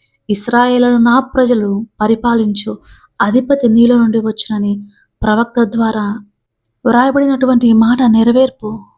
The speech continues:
ప్రభువారి జనన విధానము. బెత్లెహేము అతి చిన్న గ్రామము. మన జీవితాలు ఈరోజు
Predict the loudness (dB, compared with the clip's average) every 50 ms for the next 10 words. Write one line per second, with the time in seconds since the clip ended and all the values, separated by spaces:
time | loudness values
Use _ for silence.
0 | _ _ -6 -2 -2 0 0 0 0 0 0 -2 -2 -2 -2 -2 0 0 2 2
1 | 2 0 0 0 0 0 0 -2 -4 -6 -12 _ _ _ _ _ _ _ _ _
2 | _ _ -2 -2 -2 0 0 0 2 2 2 2 2 0 0 -2 -2 -4 -4 -4
3 | -2 0 2 4 4 4 2 0 0 -2 -2 -2 0 0 0 -2 -4 -4 -6 -8
4 | -14 _ _ _ _ _ _ _ -2 0 2 2 0 0 -2 -2 0 0 0 0
5 | 2 0 -2 -2 -6 -14 -20 -20 -8 _ 0 2 2 2 0 0 -2 -2 -4 -4
6 | -8